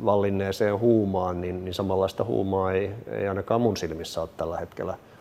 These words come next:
havaittavissa. Varainhoidon allokaatiossa eli varojen jakautumisessa osakemarkkinoiden osuutta sijoituksista on nostettu loppuvuonna ylipainoon korkosijoituksiin nähden.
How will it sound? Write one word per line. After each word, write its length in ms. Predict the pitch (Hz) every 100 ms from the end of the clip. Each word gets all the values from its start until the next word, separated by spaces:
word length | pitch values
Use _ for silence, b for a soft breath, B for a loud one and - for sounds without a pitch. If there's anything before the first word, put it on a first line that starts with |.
| B
havaittavissa. 880 | 92 85 82 - - - - - - - _ B B B B B B B -
Varainhoidon 340 | 185 170 147
allokaatiossa 680 | 165 185 147 127 117 120 123
eli 280 | 117 117 95
varojen 300 | 135 131 120
jakautumisessa 800 | 123 - 120 - 101 98 104 -
osakemarkkinoiden 800 | 120 127 113 101 101 - 120 123
osuutta 460 | 123 120 104 110 104
sijoituksista 680 | - 123 110 98 - - 98
on 80 | 101
nostettu 520 | 104 - - 95 90
loppuvuonna 560 | 131 107 - 92 95 98
ylipainoon 720 | 110 104 98 - 82 85 85
korkosijoituksiin 1000 | 95 92 - - 90 85 90 - 90 87 - B B B B
nähden. 580 | 85 98 107 90 87